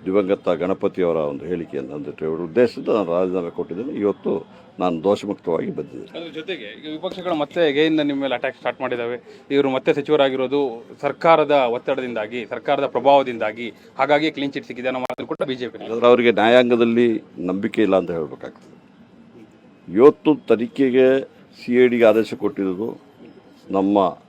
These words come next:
Speaker 1: ರಾಜ್ಯದ ಉಚ್ಚ ನ್ಯಾಯಾಲಯ, ಹೈಕೋರ್ಟ್ ಕೊಟ್ಟಿದ್ದಾರೆ. ಅದರ ಪ್ರಕಾರವಾಗಿ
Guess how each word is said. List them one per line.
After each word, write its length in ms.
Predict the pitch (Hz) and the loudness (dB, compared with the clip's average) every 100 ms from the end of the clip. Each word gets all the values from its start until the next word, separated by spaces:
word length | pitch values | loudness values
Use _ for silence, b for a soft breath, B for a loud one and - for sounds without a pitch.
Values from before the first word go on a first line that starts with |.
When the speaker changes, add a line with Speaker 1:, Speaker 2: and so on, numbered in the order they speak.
| - - _ - | -20 -20 _ 2
Speaker 1:
ರಾಜ್ಯದ 360 | 95 101 107 | 2 4 0
ಉಚ್ಚ 340 | 107 104 90 - | 0 0 -4 -6
ನ್ಯಾಯಾಲಯ, 380 | 78 65 - 85 | -6 -10 -12 -12
ಹೈಕೋರ್ಟ್ 380 | 80 95 90 | -6 -4 -4
ಕೊಟ್ಟಿದ್ದಾರೆ. 480 | - - - - - _ _ _ _ b b b b _ | -6 -20 -18 -20 -20 _ _ _ _ b b b b _
ಅದರ 200 | 104 131 | 4 4
ಪ್ರಕಾರವಾಗಿ 840 | 123 131 127 127 123 120 117 135 | 6 2 4 6 8 6 4 -4